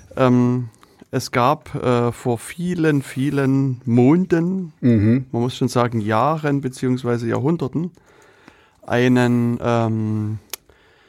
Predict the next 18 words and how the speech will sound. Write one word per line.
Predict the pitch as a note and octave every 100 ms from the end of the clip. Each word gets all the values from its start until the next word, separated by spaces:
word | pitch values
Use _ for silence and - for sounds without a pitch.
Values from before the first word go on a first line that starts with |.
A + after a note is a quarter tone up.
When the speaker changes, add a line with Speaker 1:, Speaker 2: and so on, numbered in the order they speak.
| _ _ _ _ _ _ _ _ -
Speaker 1:
wie | C#3
heißt | D3+ D#3
der, | E3 D3+
Senator, | D3+ C#3 E3 E3 B2 A2 G#2 - _
Speaker 2:
Mhm. | - A#2 G#2+ C#3+ D#3 _ _ _ _ _ _ - -
Speaker 1:
äh, | A#2+ A#2+ A#2+ A2+ -
im, | - B2 B2 B2 A#2+ A#2 A2+ A2 - _ _ _ _ _ _ _ _ _ _ _ _ _ _ - -
im | - A2+
alten | B2+ B2+
Rom. | B2+ B2 F3+ G3 - _ _ _ _ _ _ _ _ _ _ _ _
Und, | - C#3 C3 C3+ C3+ -
ähm, | B2+ C3 B2+ B2+ C3 B2+ - _ _ _ _ _ _ _ _ _
der | C3 C3
hat | C#3
seinerzeit | C3 C3+ C3+ C3 C3 C3+ C3 - _ _ -
gerne | C#3+ C3+
Riten | A#2+ F3 C#3+ B2+
gehalten. | B2 A#2 B2 G#3+